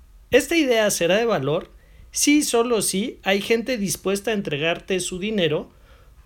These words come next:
porque les resuelves algo importante para ellos.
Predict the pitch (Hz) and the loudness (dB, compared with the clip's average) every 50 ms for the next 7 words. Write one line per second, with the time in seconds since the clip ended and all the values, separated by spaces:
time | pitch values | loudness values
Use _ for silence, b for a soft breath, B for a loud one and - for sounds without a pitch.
0 | - - - 175 170 170 165 160 - 175 160 160 165 156 160 170 170 156 - - | -20 -8 -2 0 2 0 0 0 -2 0 0 0 0 0 0 -2 -2 -2 -2 -2
1 | 208 202 214 220 208 226 233 233 - - - - - 202 220 254 285 277 269 233 | -2 -2 0 0 2 2 2 2 -2 -8 -10 -8 -4 -2 -2 -2 -2 -2 -2 -2
2 | 196 - 160 143 135 - 156 151 151 151 143 - 135 120 120 104 101 101 98 - | -2 -2 -2 -2 -2 -2 -2 -2 -2 -4 -4 -4 -4 -2 -4 -4 -6 -10 -12 -14
3 | - - - - | -16 -16 -16 -16